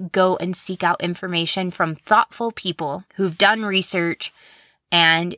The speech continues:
who feel differently, because I want to keep an open mind.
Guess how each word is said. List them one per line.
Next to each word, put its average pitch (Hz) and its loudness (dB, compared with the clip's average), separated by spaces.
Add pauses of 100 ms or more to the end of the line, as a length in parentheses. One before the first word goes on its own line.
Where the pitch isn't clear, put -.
(160)
who 185 0
feel 165 -4
differently, - -8 (640)
because 175 0
I 175 6
want 170 2
to 190 -8
keep 170 -4
an 170 -2
open 160 0
mind. 143 -2